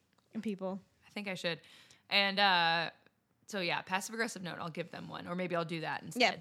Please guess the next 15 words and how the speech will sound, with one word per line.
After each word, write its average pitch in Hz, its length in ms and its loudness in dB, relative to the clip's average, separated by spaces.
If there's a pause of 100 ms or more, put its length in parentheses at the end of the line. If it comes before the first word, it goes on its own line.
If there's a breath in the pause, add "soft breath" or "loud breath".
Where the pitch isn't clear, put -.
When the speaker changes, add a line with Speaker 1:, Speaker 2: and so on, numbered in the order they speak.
Speaker 2:
But 285 60 10
Speaker 1:
what 311 120 12
passive-aggressive 262 580 2
note 226 200 2
have 240 100 2
you 202 60 2
Speaker 2:
Oh, 196 260 8
Speaker 1:
seen? 196 220 0 (120)
Speaker 2:
yeah, 185 260 4
so 160 160 -8
somebody 214 340 0
was 196 200 -6
like, 180 360 -4 (880 soft breath)
"Don't 370 300 0
forget 381 560 0